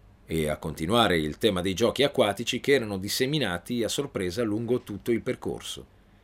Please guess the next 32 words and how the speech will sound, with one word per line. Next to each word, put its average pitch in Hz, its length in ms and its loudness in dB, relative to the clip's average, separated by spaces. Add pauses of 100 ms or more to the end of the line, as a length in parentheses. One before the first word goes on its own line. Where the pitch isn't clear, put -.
(180)
Sappiamo 139 540 6
dalle 90 240 4
lettere 110 340 4
inviate 90 460 2
dai 82 160 0
nobili 85 340 -2
invitati 87 720 -2 (120)
a 90 80 -4
visitare 80 640 -2
la 78 160 -2
villa 87 320 -2
della 80 180 -2
famiglia 87 400 -2
Arconati 113 560 -2
che - 140 -2
si - 160 2
aveva 147 240 4
la 110 80 4
possibilità 123 580 2
di 95 100 0
solcare 113 600 2
le 117 160 4
acque 110 420 0
del 82 140 -4
piccolo 101 340 -2
specchio 120 380 0
d'acqua 113 400 -2
con 139 280 -2
piccole 143 400 0
barche 117 480 0
a 117 60 4
remi. 76 400 -2